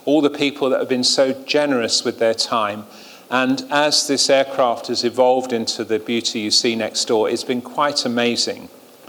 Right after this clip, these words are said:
the number of stories that have emerged. If ever there was something that was meant to happen, the restoration of this aeroplane, I believe, is that very thing.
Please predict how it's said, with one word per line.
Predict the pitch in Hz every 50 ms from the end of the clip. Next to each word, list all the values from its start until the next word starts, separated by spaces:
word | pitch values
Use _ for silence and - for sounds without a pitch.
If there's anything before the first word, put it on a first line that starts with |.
| - - - - - -
the | 104 113
number | 120 120 127 131 135 135 123 127 120
of | 117 117
stories | - - - 131 123 120 110 104 104 - -
that | 107 -
have | 101 90 92
emerged. | 98 107 101 101 98 95 90 92 90 - - - - - - - - - - - - -
If | 123 131 -
ever | 190 190 180 185 180
there | 170 160 156
was | 156 156 151 147 143 - - - -
something | - - 143 139 135 - 143 135 120
that | -
was | 139 127 - -
meant | 127 120 120 120
to | - 123 113
happen, | 123 120 110 - - 117 107 107
the | 110
restoration | 117 123 117 - - - 120 113 113 107 - - 120
of | 107 95
this | 107 - - -
aeroplane, | 113 107 101 101 101 - - 104 98 95 92 -
I | - 98 95
believe, | - - 101 98 101 98 98 95 90 - - - - - - - - -
is | 107 107 101 - -
that | - 104 98 98 - - - -
very | 107 95 90 90 90 87
thing. | - - 101 92 87 90 104